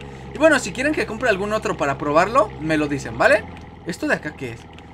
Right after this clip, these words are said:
Yo me despido, le mando un saludito a todos y nos vemos, en el siguiente video, que esto ya no funciona. Ahora sí funciona. ¿Esto qué es? Ah, muy bien.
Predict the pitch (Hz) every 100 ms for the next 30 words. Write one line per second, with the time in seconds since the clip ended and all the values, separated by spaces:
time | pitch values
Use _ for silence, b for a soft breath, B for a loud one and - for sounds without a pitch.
0 | - 160 302 311 202 - 262 311 240 190
1 | 226 285 302 240 214 233 196 226 254 196
2 | 165 190 175 135 - - - - 156 170
3 | 160 170 208 226 233 254 254 262 254 202
4 | 214 214 190 170 196 202 143 135 139 147
5 | 147 139 139 104 - - - - - -
6 | - 208 392 139 127 - - - - -
7 | - - - - - - - 90 - 87
8 | 85 165 - - - - - - - -
9 | - 131 123 160